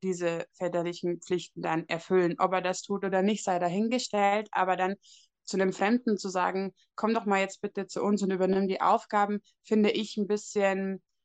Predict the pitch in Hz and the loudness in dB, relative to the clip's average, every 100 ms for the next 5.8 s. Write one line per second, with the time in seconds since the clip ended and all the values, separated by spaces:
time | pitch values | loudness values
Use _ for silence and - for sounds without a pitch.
0 | _ - 190 196 - - - - - 208 | _ -6 0 0 -2 -12 -10 -2 0 2
1 | 208 - 208 214 - 190 175 196 185 196 | 2 0 0 -2 -2 -6 -4 0 2 2
2 | 196 - 196 190 185 - - 247 247 208 | 0 -4 -2 0 -2 -6 2 2 4 0
3 | 202 185 185 180 _ _ - 170 175 170 | -2 -2 -2 -6 _ _ -10 -10 -6 -4
4 | 190 - - - _ _ _ _ - - | -4 -2 -6 -6 _ _ _ _ -6 -2
5 | 175 175 - 202 196 202 190 | 0 0 2 2 4 4 4